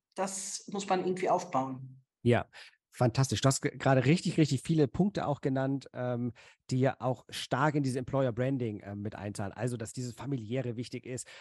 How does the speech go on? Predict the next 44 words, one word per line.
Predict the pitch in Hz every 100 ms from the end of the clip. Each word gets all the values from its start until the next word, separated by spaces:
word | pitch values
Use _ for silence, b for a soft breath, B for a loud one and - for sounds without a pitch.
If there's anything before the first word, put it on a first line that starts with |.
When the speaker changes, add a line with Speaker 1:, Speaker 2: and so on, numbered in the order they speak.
| B
Speaker 2:
Ähm, | 120 113 120 -
du | 117
hast | 147
auch | 143
zweimal | - 170 151
erwähnt, | 139 160
einmal | - 143 143
diese | 127 127 95
Joker-Tage, | - 170 226 202 143 170 175 180 175
dass | 135 123
das | 147 -
durch | 147
die | -
Presse | 113 - 156 -
geht, | 160 151 180 190
ähm, | - 135 139
richtig | 120 147 - 165
stark. | - 143 156
Hast | 131
du | 135
dadurch | 113 151 165 -
auch | 143
schon | - 131 120
Resonanz | 120 113 110 139 -
bekommen? | - - 170 208 262 B B B B _
Also, | 127 131 131 -
ist | - 139 -
jemand | 156 151
schon | 143
mal | 139
auf |
dich | - -
zugekommen | 170 160 147
und | 135
hat |
gesagt, | - 135
"Hey, | 139 147
diese | 127 120
Joker-Tage, | 151 147 143 131 131
ich | 131 131
hab | 117
da, | 131 123 117 B B B -
ähm, | 127 113 123
in | 131 120 120 117 123